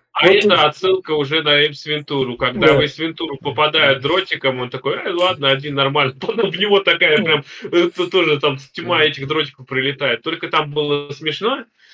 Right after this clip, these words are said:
Speaker 1: а здесь, м, плакать хочется.
Speaker 2: Да.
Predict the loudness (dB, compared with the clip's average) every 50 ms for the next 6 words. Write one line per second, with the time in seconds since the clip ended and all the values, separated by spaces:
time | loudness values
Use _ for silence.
0 | _ _ _ -4 -2 -2 -2 -2 -4 -4 -4 -4 -6 -10 -18 -20 _ _ _ _
1 | _ _ _ -20 -20 -20 -20 -20 -20 -18 -18 -16 -8 -4 -4 -4 -4 -6 -12 -16
2 | _ -18 -18 -18 -20 -16 _ -6 -4 -4 -6